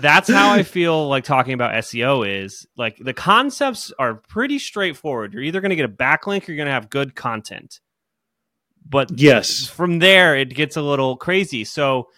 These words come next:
Speaker 1: I, I, and you, you talked about ideating on these specific long tail search terms, and I'm assuming this is
Speaker 2: Mm-hmm.
Speaker 1: like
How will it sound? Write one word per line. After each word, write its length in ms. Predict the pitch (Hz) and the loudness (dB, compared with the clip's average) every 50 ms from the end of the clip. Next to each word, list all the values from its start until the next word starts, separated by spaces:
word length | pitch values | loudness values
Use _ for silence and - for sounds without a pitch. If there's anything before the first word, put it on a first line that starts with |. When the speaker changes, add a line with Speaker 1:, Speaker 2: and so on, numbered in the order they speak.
| _ _ _ _ _ _ _ _ _ | _ _ _ _ _ _ _ _ _
Speaker 1:
I, 180 | - 147 160 170 | -4 -2 -2 -2
I, 120 | 160 165 160 | -2 -4 -6
and 380 | 170 180 180 175 - 160 156 | -6 -6 -10 -6 -4 -2 -2
you, 100 | 165 165 | -2 -2
you 240 | 165 151 160 160 147 143 | -4 -6 -8 -8 -6 -4
talked 260 | 170 170 220 220 - | 0 0 0 0 0
about 360 | 220 196 180 156 135 120 - - - | -2 0 2 2 2 0 -2 -8 -6
ideating 800 | - 139 143 151 160 156 180 170 165 160 156 156 139 143 143 143 | 0 2 4 4 4 2 0 2 2 4 4 4 4 2 0 -2
on 540 | 143 110 95 123 123 123 123 120 123 123 117 | -2 -4 -2 -2 0 0 0 0 -2 -4 -4
these 280 | 113 127 123 123 117 - | -4 -4 -2 -2 -4 -4
specific 800 | - - - - 135 123 - - - 156 151 - - 147 139 - | -8 -10 -8 -6 -6 -6 -6 -4 -2 -2 -2 -2 -2 -4 -4 -2
long 260 | 127 131 123 127 127 | -2 -2 -2 -2 -4
tail 180 | - - 123 113 | -4 -6 -6 -6
search 380 | - - 135 127 127 - - - | -6 -6 -6 -6 -6 -6 -8 -4
terms, 420 | 156 143 143 143 143 143 131 120 - - | -2 -2 0 0 -2 -4 -6 -8 -10 -6
and 180 | - 120 117 120 | -6 -6 -4 -4
I'm 80 | 117 117 | -6 -6
assuming 260 | - - 240 208 175 | -2 0 2 2 4
this 120 | 160 131 113 | 2 2 0
is 60 | 117 | 0
Speaker 2:
Mm-hmm. 80 | 120 | -2
Speaker 1:
like 160 | 120 110 107 | -2 -2 -2